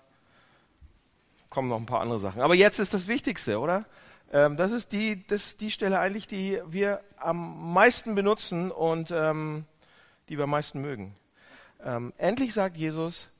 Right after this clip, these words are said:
durch Gebet, und was er damit ja auch sagt, ist, dass wir mit Gebet Umstände oder Situationen tatsächlich verändern können.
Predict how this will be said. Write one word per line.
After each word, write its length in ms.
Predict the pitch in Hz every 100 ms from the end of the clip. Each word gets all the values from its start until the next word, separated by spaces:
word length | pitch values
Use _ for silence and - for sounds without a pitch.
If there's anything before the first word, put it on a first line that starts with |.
| _
durch 300 | 156 202 -
Gebet, 500 | 226 180 185 123 - - _
und 120 | 139
was 160 | 151 180
er 60 | 202
damit 240 | 185 160
ja 120 | 160
auch 140 | 135 127
sagt, 360 | 170 180 -
ist, 260 | 120 147 -
dass 180 | 147 -
wir 80 |
mit 260 | 151 202 -
Gebet 440 | 208 180 180 127 -
Umstände 880 | 208 240 240 - 165 143 139 156 262 - - - -
oder 220 | 160 170
Situationen 840 | 175 190 165 - 202 196 254 311 - - -
tatsächlich 420 | 160 160 202 214
verändern 420 | 233 240 269 190
können. 340 | 143 110 87